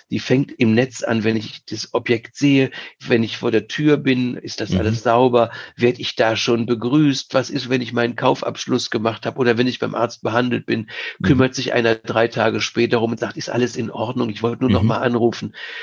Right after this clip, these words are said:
Speaker 1: Das möchte ich jetzt in ein Gesamtpaket packen und quasi als eine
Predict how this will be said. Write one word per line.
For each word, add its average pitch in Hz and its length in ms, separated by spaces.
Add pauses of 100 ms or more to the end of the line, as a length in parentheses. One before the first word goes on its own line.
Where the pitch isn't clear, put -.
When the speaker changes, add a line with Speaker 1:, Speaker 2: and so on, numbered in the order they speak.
(200)
Speaker 1:
Das - 400 (200)
möchte - 360
ich - 140
jetzt 117 200
in 110 120
ein 110 120
Gesamtpaket 131 840
packen - 440 (380)
und 107 600 (120)
quasi 101 560 (320)
als - 220
eine 107 340